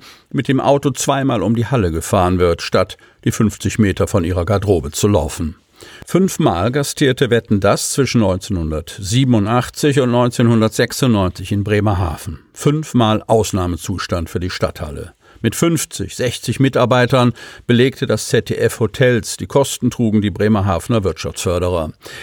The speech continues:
Denn der Imagegewinn war nicht in Geld aufzurechnen, wenn Frank Elstner oder Thomas Gottschalk kamen. Am einundzwanzigsten Februar neunzehnhundertsiebenundachtzig hatte die Cuxhavenerin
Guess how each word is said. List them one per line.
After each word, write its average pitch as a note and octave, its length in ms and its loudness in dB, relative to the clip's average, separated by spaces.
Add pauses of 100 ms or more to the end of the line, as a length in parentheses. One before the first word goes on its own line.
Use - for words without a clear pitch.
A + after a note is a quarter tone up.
(180)
Denn G#2 200 2
der F#2+ 200 0
Imagegewinn G#2 760 0
war G#2+ 360 2
nicht G2+ 300 -4
in A2 140 -2
Geld G2+ 300 0
aufzurechnen, F2+ 800 -4
wenn F2 200 0
Frank G#2+ 260 0
Elstner B2 640 2
oder G#2 300 2
Thomas G2+ 340 -2
Gottschalk E2 460 -4
kamen. D#2+ 400 -4 (220)
Am B2+ 180 2
einundzwanzigsten C#3+ 840 0
Februar F#2 560 0
neunzehnhundertsiebenundachtzig B2+ 1600 0
hatte A#2+ 220 0
die A2 120 -2
Cuxhavenerin G#2+ 840 0